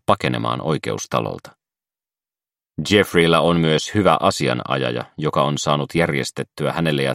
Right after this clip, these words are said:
Tomille saman käsittelypäivän oikeustalolla. Se on olennainen osa pakosuunnitelmaa. Kaikki on valmista. Tommy ja Jeffrey ovat maksaneet myanmarilaiselle rikollisjengille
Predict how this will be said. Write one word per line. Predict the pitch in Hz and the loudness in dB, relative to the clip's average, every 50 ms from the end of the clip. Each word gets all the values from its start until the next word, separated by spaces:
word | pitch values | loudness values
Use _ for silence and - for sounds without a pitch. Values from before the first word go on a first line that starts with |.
| - _ | -4 _
Tomille | - 101 92 82 69 65 65 64 | 0 0 0 0 -2 -4 -4 -6
saman | - - - - 95 85 73 64 57 - | -8 -4 -2 0 2 2 0 -2 -2 -4
käsittelypäivän | - 101 - 80 - - - - 62 60 - - 62 60 60 - 62 65 - | -4 -2 -2 -4 -8 -8 -8 -8 -8 -8 -6 -6 -6 -6 -4 -6 -8 -8 -6
oikeustalolla. | - 78 71 69 - 65 60 58 - - 69 60 58 55 53 53 - - _ _ _ _ _ _ _ _ _ _ _ _ _ _ _ _ _ _ _ _ _ _ _ _ - | -4 -4 -4 -4 -6 -6 -8 -8 -6 -4 -4 -4 -2 -4 -6 -10 -12 -16 _ _ _ _ _ _ _ _ _ _ _ _ _ _ _ _ _ _ _ _ _ _ _ _ -8
Se | - - 80 | 0 2 2
on | 71 73 - | 2 2 0
olennainen | - 87 82 80 76 73 71 71 71 76 73 55 | 0 2 2 2 2 2 2 2 0 0 -2 -2
osa | 65 73 - 71 - | -4 -4 -4 -4 -4
pakosuunnitelmaa. | - - - 73 - - 69 64 64 65 67 - 69 67 65 65 67 67 - - _ _ _ _ _ _ _ _ _ _ _ _ _ _ _ _ _ _ _ _ _ _ _ _ _ _ _ _ _ _ _ _ _ _ _ _ _ | -4 -4 -4 -4 -6 -6 -8 -8 -10 -10 -10 -10 -10 -10 -10 -10 -12 -14 -16 -20 _ _ _ _ _ _ _ _ _ _ _ _ _ _ _ _ _ _ _ _ _ _ _ _ _ _ _ _ _ _ _ _ _ _ _ _ _
Kaikki | - 143 139 113 - _ - 101 | 6 6 6 6 2 _ 0 2
on | 85 85 80 76 | 2 2 2 2
valmista. | 104 95 69 50 50 50 - - - - - - - _ _ _ _ _ _ _ _ _ _ _ _ _ _ _ _ _ _ | 2 2 2 0 -2 -8 -12 -12 -14 -14 -18 -20 -20 _ _ _ _ _ _ _ _ _ _ _ _ _ _ _ _ _ _
Tommy | - 90 78 78 76 | 0 2 2 4 2
ja | 73 71 69 67 - - | 2 2 0 0 0 2
Jeffrey | 85 82 76 - 87 82 | 2 2 2 2 2 2
ovat | 78 76 78 - - | 2 2 2 2 2
maksaneet | 87 87 85 - - 85 80 78 76 - | 2 2 2 2 -2 -2 -2 -2 -2 -2
myanmarilaiselle | 85 85 87 90 87 82 80 78 78 76 78 76 76 76 73 71 78 76 73 | -2 0 2 4 4 4 4 2 2 2 2 2 2 0 0 0 0 0 0
rikollisjengille | 76 82 85 - 87 78 71 65 - - 71 73 73 76 73 71 71 69 67 | 0 -2 -2 0 0 0 0 -2 -4 -4 -2 -2 0 0 -2 -2 -2 -4 -6